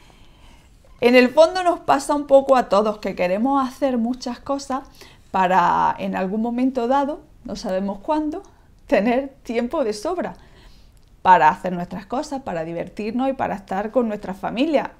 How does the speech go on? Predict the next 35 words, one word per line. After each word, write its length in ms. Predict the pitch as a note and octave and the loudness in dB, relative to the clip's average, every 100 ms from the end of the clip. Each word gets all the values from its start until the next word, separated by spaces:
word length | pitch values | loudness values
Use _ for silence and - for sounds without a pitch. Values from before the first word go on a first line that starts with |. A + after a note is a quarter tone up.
| - | -10
en 120 | F#3+ | -2
un 120 | A#3+ E4+ | -2 -2
futuro 640 | F4 E4 D#4+ G4 G#4 G#4 - - - _ - - - - | -6 -6 -2 0 -2 -4 -20 -20 -20 _ -20 -20 -20 -12
que 120 | F#3+ | -4
no 120 | G3+ | -2
sabemos 460 | B3 D4+ C4+ G3+ F3 | 0 2 2 2 -2
cuándo 340 | - F3 E3 | 0 0 0
llegará. 480 | E3 E3 F#3+ F#4 A4 - - - - _ - - - - | -4 -2 0 0 -4 -16 -20 -20 -20 _ -20 -20 -20 4
Pero 240 | A3+ A#3 | 8 10
por 120 | A#3+ C4 | 10 10
lo 100 | C#4+ | 10
pronto 280 | G4+ G4 | 2 0
en 80 | F4 | 2
el 120 | D#4+ | 2
presente 640 | D#4+ D4+ F#4+ F#4 - E4 - | 2 -4 -4 -6 -6 -6 -4
estamos 480 | G#3 G#3+ B3 B3 B3+ | -6 -4 -2 -2 -2
súper 320 | - G#3 G3+ | -4 -4 -2
agobiados, 580 | F3 E3+ F#3 A3 A3+ A#3 | -2 0 0 0 0 -2
súper 320 | - A3 E3+ | -6 -4 0
estresados, 1000 | F3+ G3+ F3+ F#3 F3 - A3 A3+ A#3 B3+ - - - | 0 -2 -6 -6 -6 0 2 4 2 -2 -10 -14 0
con 200 | F#3+ G3 | 2 2
el 120 | F#3 | -2
tiempo 360 | C#4+ D4+ C4+ | -2 0 2
muy 160 | A#3 C4+ | 2 2
ajustado, 640 | C#4 - A3+ - C4 C4+ | 2 0 -2 0 2 2
sin 280 | C4+ A#3+ G#3 | 0 -4 -6
tener 420 | G#3 A3+ C#4+ C4 | -6 -2 0 -2
tiempo 420 | B3+ D4+ D#4+ A#3+ F#3+ | -4 -6 -4 -2 2
de 120 | F3+ | 2
nada, 320 | G#3+ B3 E4+ - - - - | 2 2 -2 -6 -20 -20 0
para 440 | D#4+ E4 D4+ D4 - | 4 6 6 4 2
en 240 | F#3+ A3+ | -2 2
un 260 | C#4+ C#4 - - | 4 2 -4 -8
hipotético 920 | F#3+ F#3 F3 F3 C#4 C#4+ G#3 - F#3+ | -6 0 0 2 0 0 -6 -6 -6
futuro 640 | F#3+ D#4+ - F#4+ F#4+ A4+ | -4 -8 0 0 0 -6